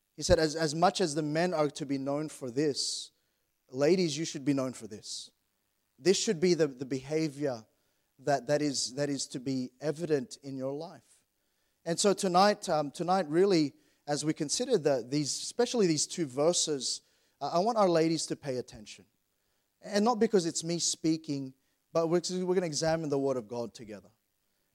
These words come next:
Uh, but then also by extension, as we, um, as we men have, have the, the privilege and the, the responsibility to lead in our homes and to lead well in our homes,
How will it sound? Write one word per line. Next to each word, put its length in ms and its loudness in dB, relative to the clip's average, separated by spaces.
Uh, 120 -2
but 200 2
then 180 4
also 400 6
by 160 8
extension, 640 -2
as 200 -4
we, 400 -2
um, 220 -14
as 300 -4
we 240 -2
men 300 2
have, 360 0
have 280 0
the, 280 4
the 80 -6
privilege 640 6
and 260 -4
the, 180 -2
the 380 -2
responsibility 920 -2
to 160 -6
lead 500 -4
in 140 -6
our 140 2
homes 640 -4
and 160 -10
to 100 -6
lead 240 -2
well 340 0
in 80 -8
our 140 -4
homes, 540 -12